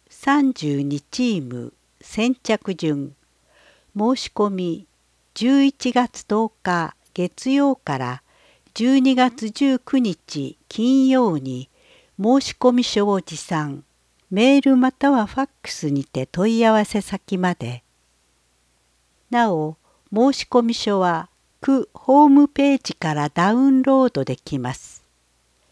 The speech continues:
問い合わせ、市民協働課、市民活動支援。電話、六九三零の九七四三。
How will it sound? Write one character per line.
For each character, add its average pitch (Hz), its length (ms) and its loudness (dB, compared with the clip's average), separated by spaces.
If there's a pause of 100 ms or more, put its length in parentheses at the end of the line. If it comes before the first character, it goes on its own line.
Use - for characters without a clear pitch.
(460)
問 233 280 0
い 233 60 2
合 214 100 2
わ 196 160 0
せ、 - 420 -6 (120)
市 - 320 0
民 208 320 0
協 202 360 0
働 175 400 0
課、 143 300 -6 (120)
市 - 260 -10
民 277 280 2
活 - 420 -4
動 247 260 2
支 - 280 -4
援。 135 220 -2 (1040)
電 196 340 -2
話、 156 280 -6 (480)
六 185 360 -4
九 302 220 2
三 220 460 -2
零 208 260 0
の 131 320 -6 (220)
九 285 320 4
七 277 340 4
四 156 300 -2
三。 139 440 -10